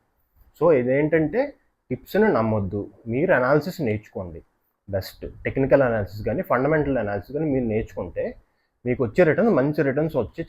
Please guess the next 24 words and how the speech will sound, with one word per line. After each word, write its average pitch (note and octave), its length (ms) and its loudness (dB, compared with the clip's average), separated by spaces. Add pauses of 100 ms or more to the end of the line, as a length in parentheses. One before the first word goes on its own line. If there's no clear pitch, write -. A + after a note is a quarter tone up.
ఛాన్సెస్ A#2+ 360 -6
ఉంది. - 420 -20 (180)
"మాకు A2+ 140 -4
ఏమీ D3 280 6
రాదు" D#3+ 300 8
అంటారా? D3 500 4 (380)
ఎస్ఐపీలు G#3 400 2
చేసుకోండి, E3 460 0
అది A#2+ 120 0
బెస్ట్. G#2+ 300 -2
ఇంకా G#2 200 -4 (920)
దీనికన్నా D3 440 2
ఇంకేమీ D3 500 2
లేదు. G2+ 260 -2 (1120)
So, D#3+ 400 10 (520)
ఈరోజు D3 340 6
టాపిక్ D3 720 2 (160)
మంచి A#2 220 -2
టాపికే D3 360 6
తీసుకున్నాను D3+ 440 2
అనుకుంటున్నాను, C3+ 480 2
బాగా A#2+ 300 4
అర్థమైంది B2 420 0
అనుకుంటున్నాను. A2 560 -8